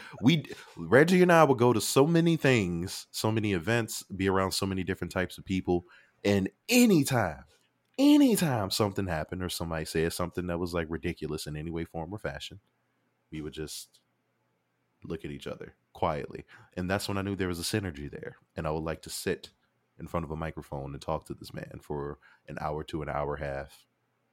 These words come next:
tops, usually, with the exception of two-hour episodes. But we do this. Um, that shit, it drains. People are energy van-,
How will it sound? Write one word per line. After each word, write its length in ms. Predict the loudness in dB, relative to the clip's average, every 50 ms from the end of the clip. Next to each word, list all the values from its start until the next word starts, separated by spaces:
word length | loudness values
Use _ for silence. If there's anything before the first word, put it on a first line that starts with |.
| _ _ _
tops, 420 | -4 -4 -4 -4 -6 -12 -18 -18 -20 _ _ _ _ _ -16
usually, 420 | -16 -16 -14 -14 -16 -16 -16 -20 _ _ _ _ _ _ _ _ _ _ _ -14
with 120 | -12 -10 -8
the 80 | -8
exception 380 | -8 -8 -8 -8 -8 -8 -10 -14
of 80 | -12
two-hour 260 | -10 -10 -10 -8 -8 -10
episodes. 520 | -12 -14 -16 -18 -18 -16 -16 -16 -18 -18
But 160 | -16 -14 -12 -12
we 80 | -10 -8
do 120 | -8 -8
this. 260 | -8 -8 -12 -14 -18 _ _ _ _ _ _ _ _ _ _ _ -14
Um, 320 | -12 -12 -12 -14 -16 -18 _ _ _ -20 _ _ -10
that 80 | -6 -2
shit, 240 | -2 -2 -2 -2 -6 _ _ _ _ _ -2
it 160 | -2 -2 -2
drains. 600 | -2 -2 -2 0 0 0 0 0 -2 -2 -6 -8 -14 -20 _ -20 -16 _ -4
People 240 | -2 -2 0 0 0
are 40 |
energy 380 | 2 2 2 2 2 2 0 2
van-, 300 | 4 4 2 2 0